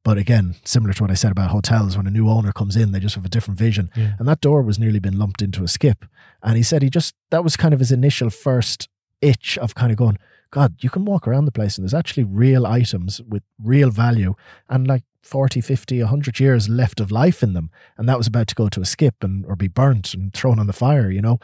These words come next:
Speaker 1: And that's where he got that initial feeling for it and kind of basically did up our whole home through salvage materials and all the work himself.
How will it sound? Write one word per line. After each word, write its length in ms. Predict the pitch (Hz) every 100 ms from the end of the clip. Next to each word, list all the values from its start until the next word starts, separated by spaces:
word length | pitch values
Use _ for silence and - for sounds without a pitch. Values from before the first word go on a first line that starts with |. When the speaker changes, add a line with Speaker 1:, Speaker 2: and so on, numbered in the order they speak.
| - - -
Speaker 1:
And 80 | 127
that's 160 | 147
where 100 | 175
he 60 | 147
got 200 | 135 -
that 120 | 117
initial 540 | 113 117 - 120 104
feeling 540 | - - 131 127 117 101
for 340 | - 113 107
it 100 | 101
and 80 | 110
kind 160 | 113 107
of 100 | - _ -
basically 360 | 151 - 104
did 140 | 95 98
up 160 | 95
our 120 | 92
whole 260 | 90 98 87
home 400 | - 113 110 95
through 320 | - 113 101
salvage 460 | 95 107 107 92 92
materials 560 | 90 110 117 107 98 98
and 100 | 98
all 160 | 101
the 60 | 90
work 240 | 101 101
himself. 500 | 92 85 120 120 -